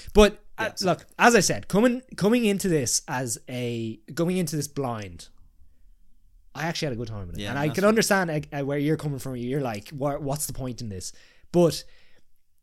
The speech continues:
Speaker 1: if, if you're a kid watching this version, do you think w-, you would find it better? Or so, sorry, if you're a kid watching this version for the first time,
Speaker 2: Mm.
Speaker 1: would you have enjoyed it?
Speaker 2: So it's funny you mentioned that because I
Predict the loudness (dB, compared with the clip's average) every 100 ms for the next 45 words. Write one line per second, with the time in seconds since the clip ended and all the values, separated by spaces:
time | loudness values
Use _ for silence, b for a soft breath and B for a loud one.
0 | _ -20 _ -6 -6 -10 -20 -20 _ -6
1 | 0 2 2 2 2 4 2 -4 -12 -14
2 | -20 _ -6 -4 -4 -6 -4 -4 0 -2
3 | -2 -4 -8 -8 -10 -14 -18 -20 _ -20
4 | -20 _ -6 -4 -2 -2 -2 0 0 0
5 | -2 -2 -4 -4 -6 -6 -6 -8 -6 -4
6 | -4 -4 -6 -8 b -8 0 2 4 2
7 | 2 0 -2 -2 -2 -4 -8 -20 -8 -4
8 | -2 -4 -10 -10 -6 -6 -6 -8 -10 -16
9 | -14 -12 -12 -12 -10 -8 -8 -8 -12 -14
10 | -10 -6 0 2 2 0 -2 -4 -4 -4
11 | -6 -4 -8 -6 -8 -6 -2 0 2 0
12 | -2